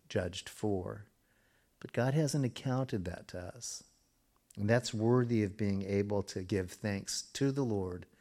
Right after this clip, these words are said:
Why? Because he's good. You may say, "It's an interesting contrast, though, Rich, 'cause on Sunday we were talking about the correction of God, which confirms his love for us."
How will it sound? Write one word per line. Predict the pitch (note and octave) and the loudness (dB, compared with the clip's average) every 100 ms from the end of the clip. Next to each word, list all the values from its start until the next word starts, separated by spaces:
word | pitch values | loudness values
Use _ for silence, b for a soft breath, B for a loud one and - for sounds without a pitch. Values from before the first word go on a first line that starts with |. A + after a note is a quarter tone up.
| B B B B B | B B B B B
Why? | G2 G2 G2+ | 4 6 4
Because | F#2+ - F2 F2 - | 2 0 0 0 -4
he's | E2+ E2 E2 G#2+ - G2 | -4 -4 -6 -12 -14 0
good. | G2+ F2 F2+ G#2 - B B B B B | 2 2 -2 -10 -18 B B B B B
You | A2+ | 2
may | B2 B2+ | 4 4
say, | A2 A#2 | 2 2
"It's | A2+ B2 A2 A#2+ | 2 -2 -2 0
an | B2 | 0
interesting | - C#3 B2+ A2 | 0 -2 -2 0
contrast, | C3 C#3+ D3+ - G2 F#2 - | 0 0 0 0 0 0 -4
though, | F#2 F#2 | -4 -2
Rich, | G2+ - | -2 -6
'cause | - G2 G2+ | -4 -2 0
on | G#2 F#2+ F#2 | 0 0 -2
Sunday | - - A#2+ C3+ A#2 | -2 -2 0 0 0
we | G2+ | 0
were | G2 | -4
talking | - G2+ F#2+ G2 F#2+ | 0 0 0 -2 -2
about | F#2 F#2+ F#2 - B B B | 0 0 0 -6 B B B
the | G#2 | -6
correction | G2 - G#2+ G#2+ - - C3 | -6 -2 2 2 2 -4 -2
of | C3 - | -4 0
God, | G2 F2+ F#2 | 2 2 2
which | - - | -4 -8
confirms | - F#2+ F#2 - G2+ G2 F#2+ G2 - | -4 -4 -4 -4 -4 -2 -2 -4 -2
his | F#2+ F#2 F2+ - - b b b b _ | -2 -2 -4 -6 -8 b b b b _
love | G2+ A#2 C3 B2+ | 2 2 2 -4
for | G2+ | -8
us." | F2 - - - - | -8 -10 -12 -10 -12